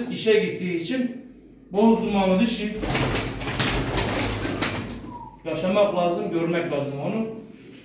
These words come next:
Erkek kart. Bu kuşu uçurun arkadaşlar. Göreceğiz kuş kaç metre uzun gidiyor ve kaç takla dönüyor göreceksiniz.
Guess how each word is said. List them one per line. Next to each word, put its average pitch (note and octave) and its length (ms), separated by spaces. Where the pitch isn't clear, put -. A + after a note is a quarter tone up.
Erkek F#3+ 480
kart. A3+ 300
Bu G#3 120
kuşu G#3+ 240
uçurun G3+ 300
arkadaşlar. E3+ 720
Göreceğiz F#3+ 440
kuş - 240
kaç F#3+ 260
metre F3+ 260
uzun E3+ 240
gidiyor F3+ 300
ve D#3 60
kaç E3+ 140
takla E3 300
dönüyor G3+ 160
göreceksiniz. C3 760